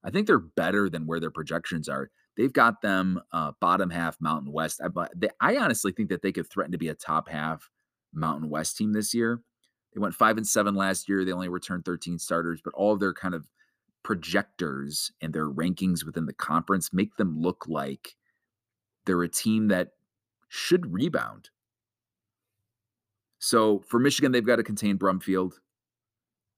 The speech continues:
Uh, they're gonna have to probably utilize Colson as a spy. Uh, Amorian Walker is hurt. Walker is still out. He, based on my last notes before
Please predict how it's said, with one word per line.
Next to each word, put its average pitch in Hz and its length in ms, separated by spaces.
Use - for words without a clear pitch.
Uh, 85 280
they're 90 120
gonna 95 100
have 90 80
to 87 100
probably 90 480
utilize 85 460
Colson 87 400
as 80 160
a - 40
spy. 87 580
Uh, 78 680
Amorian 107 760
Walker 92 680
is 76 380
hurt. 233 340
Walker 78 320
is 73 140
still - 460
out. 156 360
He, 82 440
based 85 260
on 80 120
my 82 160
last 98 340
notes 104 220
before 90 720